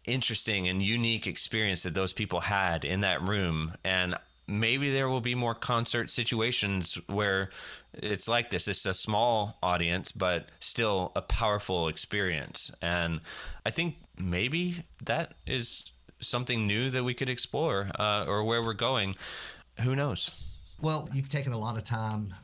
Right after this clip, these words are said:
Speaker 2: to talk with me today, and I really appreciate that.
Speaker 1: Yeah.
Speaker 2: You know, as we wrap up, you've shared, uh, a composition I think you've, you've been working on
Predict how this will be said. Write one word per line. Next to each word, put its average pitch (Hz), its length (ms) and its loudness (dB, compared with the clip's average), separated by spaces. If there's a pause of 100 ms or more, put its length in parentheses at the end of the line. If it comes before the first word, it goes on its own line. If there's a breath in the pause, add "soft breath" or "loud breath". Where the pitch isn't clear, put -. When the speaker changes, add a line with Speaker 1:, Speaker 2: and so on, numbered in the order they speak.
(120)
Speaker 2:
to 101 280 -2 (200)
talk 110 220 -4
with 107 160 -6
me 104 80 0
today, 98 260 -2
and 98 80 -2
I 98 40 0
really 101 320 -2
appreciate 95 580 -4
that. 95 360 -4
Speaker 1:
Yeah. 117 220 -2 (380 loud breath)
Speaker 2:
You 135 100 0
know, 135 80 -2
as 175 180 0
we 160 60 0
wrap 131 320 0
up, 139 200 0
you've 117 220 -2
shared, 135 640 0
uh, 107 240 -10
a - 20 -10
composition 117 540 0
I 107 60 0
think 196 340 -8
you've, 143 180 -4 (240)
you've 113 220 -2
been 101 300 0
working 98 400 -2
on 92 320 -2